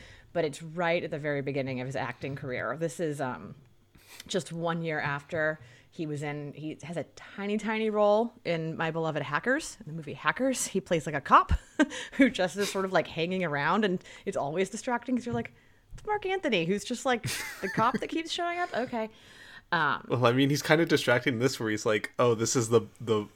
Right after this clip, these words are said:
Speaker 2: is, is he, like, the dishwasher or
Speaker 1: He's
Speaker 2: the"
Speaker 1: just, like, a, a waiter. I think it's just that there's no one for him to wait on. <laughs> So he
Speaker 2: Yeah.
Speaker 1: kind of by default ends up just, like, being a dishwasher.
Speaker 2: But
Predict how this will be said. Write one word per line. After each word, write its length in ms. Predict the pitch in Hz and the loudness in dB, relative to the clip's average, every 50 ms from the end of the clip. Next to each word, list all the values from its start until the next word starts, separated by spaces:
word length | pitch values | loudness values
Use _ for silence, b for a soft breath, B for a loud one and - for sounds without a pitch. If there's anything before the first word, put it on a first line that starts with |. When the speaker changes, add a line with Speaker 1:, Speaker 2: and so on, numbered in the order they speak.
| - - - - - - - - - - | -14 -10 -8 -8 -8 -10 -12 -14 -8 -4
Speaker 2:
is, 200 | 131 127 - - | -4 -2 -2 -2
is 220 | - - 127 - | -2 -2 -2 0
he, 120 | - 151 151 | 2 4 6
like, 200 | 147 143 135 - | 6 4 4 4
the 80 | 127 | 2
dishwasher 840 | 104 - 120 117 - - 147 147 151 151 - - 185 175 165 151 131 | 0 2 2 0 2 2 2 2 2 2 2 0 2 4 4 4 4
or 80 | 110 | 4
Speaker 1:
He's 100 | 107 - | 4 4
Speaker 2:
the" 60 | 101 - | 4 4
Speaker 1:
just, 120 | - 539 539 | 6 6 4
like, 100 | - - - - 302 277 - - - 262 - - | 4 4 2 0 0 -2 -4 -8 -10 -6 0 0
a, 40 | - | 0
a 80 | 247 202 185 165 147 - | 0 0 -4 -10 -6 -2
waiter. 580 | 190 202 240 269 311 349 370 381 392 392 370 - | 0 0 2 2 2 2 2 2 2 2 2 0
I 100 | - 247 247 | -2 -2 -2
think 320 | 254 - 285 294 - - - - - | -2 -4 -4 -4 -6 -8 -14 -4 0
it's 160 | - 220 214 | 0 0 0
just 140 | - 220 - | -2 -6 -6
that 120 | 220 196 - | -6 -2 0
there's 220 | 202 190 175 170 | 0 0 2 0
no 140 | 190 190 180 | 0 0 0
one 200 | 185 185 180 180 | 0 -2 -2 -4
for 120 | 175 - 175 | -4 -6 -4
him 120 | 175 160 143 | -4 -4 -4
to 80 | 143 | -4
wait 200 | 143 156 165 156 | -2 -2 -2 -2
on. 220 | 143 - - 196 214 - | -2 -2 -2 -4 -4 -6
<laughs> 280 | - - - - - | -10 -16 -18 -18 -14
So 420 | - - - - - 247 247 202 233 | -10 -8 -8 2 6 8 8 8 8
he 120 | - 277 - | 8 8 10
Speaker 2:
Yeah. 80 | - 220 | 10 10
Speaker 1:
kind 140 | 233 220 226 | 10 8 8
of 80 | 214 | 6
by 120 | 208 202 202 | 6 6 6
default 380 | 190 190 - - 208 196 202 - | 6 2 2 4 4 6 6 6
ends 200 | 180 196 185 185 | 4 2 2 0
up 100 | 185 175 | 0 0
just, 120 | 190 - 196 | -2 -4 -6
like, 140 | 185 175 | -6 -6
being 220 | 156 151 151 160 170 | -6 -8 -6 -6 -6
a 60 | 160 | -6
dishwasher. 480 | 147 151 165 - - - 82 113 - 127 | -4 -6 -6 -6 -8 -6 -4 -4 6 10
Speaker 2:
But 280 | 151 143 139 - - | 10 10 10 10 4